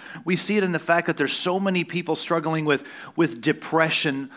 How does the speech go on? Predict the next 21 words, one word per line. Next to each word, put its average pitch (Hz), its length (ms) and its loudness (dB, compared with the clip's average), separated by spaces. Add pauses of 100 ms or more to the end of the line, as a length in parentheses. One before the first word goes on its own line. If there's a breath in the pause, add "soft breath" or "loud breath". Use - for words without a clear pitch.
(200 loud breath)
uh, - 20 -2
on 156 320 4
their 147 160 -2
own, 160 300 2
or 143 80 2
with 117 260 0
guilt 165 380 2
on 147 120 0
their 139 160 0
own, 156 220 2
or 147 80 2
holding 147 340 0
grudges 147 540 2
or 131 100 0
animosity 139 680 2
on 143 80 0
their 147 160 0
own, 151 260 0
on 147 100 0
their 160 140 -2
own. 160 140 0